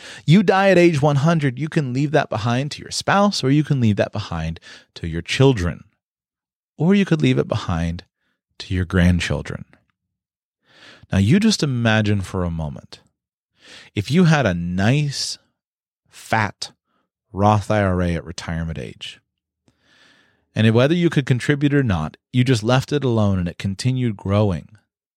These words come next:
for thirty years, from sixty to ninety, or from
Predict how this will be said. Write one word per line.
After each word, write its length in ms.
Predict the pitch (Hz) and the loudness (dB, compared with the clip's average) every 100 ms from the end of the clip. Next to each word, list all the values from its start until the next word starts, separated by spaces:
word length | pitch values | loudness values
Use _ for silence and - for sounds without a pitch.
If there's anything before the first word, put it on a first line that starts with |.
| _ _ _ _ _ _ _ _ _ _ _ | _ _ _ _ _ _ _ _ _ _ _
for 580 | - 131 113 107 98 - _ - | 0 4 4 4 0 -10 _ -6
thirty 280 | 190 185 180 | -2 -2 -2
years, 520 | 147 135 120 78 - | 2 4 2 0 -10
from 200 | - 53 | -16 -12
sixty 520 | - - - - 101 | -4 -4 -4 -4 -4
to 80 | 82 | -2
ninety, 580 | 82 98 110 107 92 - | -2 2 2 0 -2 -6
or 80 | - | -12
from 240 | - | -14